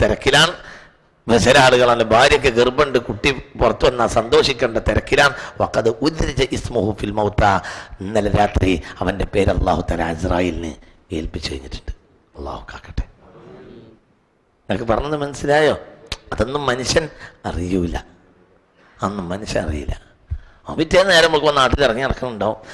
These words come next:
അങ്ങാടിയിലും കച്ചവടത്തിലും പുതിയ പീടിയൻ്റെ പണിയിലൊക്കെ ആവും. ആ പീടിയ തുറക്കണതിന് മുമ്പ് അവൻ പോയിട്ടുണ്ടാവും. വഖദ് ഉദ്രിജ ഇസ്മുഹു ഫിൽ മൗതാ, അവൻ്റെ പേര്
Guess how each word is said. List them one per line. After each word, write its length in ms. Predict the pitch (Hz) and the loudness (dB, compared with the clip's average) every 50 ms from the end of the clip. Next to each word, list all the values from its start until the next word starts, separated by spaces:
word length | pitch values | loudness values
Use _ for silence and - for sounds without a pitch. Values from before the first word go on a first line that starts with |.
| - - - | -16 -8 -8
അങ്ങാടിയിലും 420 | 117 101 110 120 131 135 131 131 | -6 -2 0 0 0 0 0 0
കച്ചവടത്തിലും 500 | 120 110 - - 123 120 113 123 127 117 113 | -2 -2 -2 0 -2 -2 -2 -2 -6 -6 -4
പുതിയ 220 | 107 104 104 127 127 | -4 -4 0 2 2
പീടിയൻ്റെ 440 | 120 123 110 110 123 120 117 110 104 | 2 2 0 0 0 0 -2 -2 -4
പണിയിലൊക്കെ 460 | 107 101 107 113 113 101 87 - 101 | -4 -4 -2 -2 -2 -2 -2 -2 -2
ആവും. 140 | 95 90 - - - - - - | -2 -2 -4 -8 -14 -10 -2 0
ആ 80 | 104 | 0
പീടിയ 300 | 113 - - 110 113 123 | 0 2 0 -4 -4 -2
തുറക്കണതിന് 440 | 104 104 95 92 - 117 117 113 107 | -2 -2 -2 -2 -4 -6 -6 -6 -8
മുമ്പ് 200 | 101 98 98 95 76 - - - - _ _ _ _ _ _ _ _ _ _ _ _ _ _ _ _ | -6 -4 -2 -4 -4 -4 -12 -20 -20 _ _ _ _ _ _ _ _ _ _ _ _ _ _ _ _
അവൻ 120 | - - 101 | -14 -8 -6
പോയിട്ടുണ്ടാവും. 480 | 107 82 - - 104 98 85 82 76 - _ | -6 -6 -8 -12 -12 -12 -12 -12 -14 -16 _
വഖദ് 340 | - - - - 113 98 107 - - | -12 -10 -6 -4 -2 -2 -2 0 0
ഉദ്രിജ 360 | 143 151 156 143 135 117 120 117 - | -2 -2 0 -4 -2 -2 -4 -4 -4
ഇസ്മുഹു 360 | 110 - - 110 101 87 104 92 | -8 -10 -8 -10 -8 -8 -8 -6
ഫിൽ 220 | - - 101 95 | -6 -8 -8 -8
മൗതാ, 420 | 95 95 95 87 - - 107 110 110 110 107 101 98 90 - - - - - - | -10 -8 -10 -8 -4 0 2 2 4 4 4 2 0 0 -2 -6 -12 -12 -8 -4
അവൻ്റെ 300 | - 90 90 90 87 - | -2 -2 -2 -2 -4 -4
പേര് 340 | - 90 85 85 85 82 | -2 0 0 0 0 0